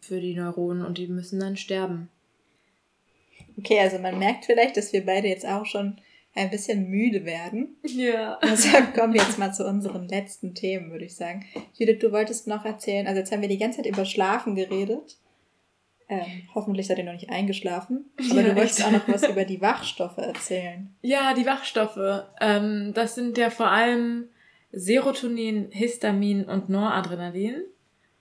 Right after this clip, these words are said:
Speaker 1: Also die, diese Neurotransmitter. Und da will ich auch gar nicht zu sehr ins Detail gehen.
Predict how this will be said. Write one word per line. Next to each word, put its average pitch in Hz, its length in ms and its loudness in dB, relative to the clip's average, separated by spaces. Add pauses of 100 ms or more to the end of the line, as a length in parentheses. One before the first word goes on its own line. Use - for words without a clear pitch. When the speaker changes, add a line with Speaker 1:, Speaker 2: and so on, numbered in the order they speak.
Speaker 1:
Also 175 220 -6
die, 180 440 -2 (140)
diese 175 260 -8
Neurotransmitter. 175 1040 -6 (920)
Und 208 440 2 (880)
da 208 220 4
will 226 80 4
ich 226 120 2
auch 220 120 0
gar 226 160 4
nicht 240 240 0
zu 226 100 2
sehr 214 240 4
ins 202 160 0
Detail 202 440 -2
gehen. 269 400 -2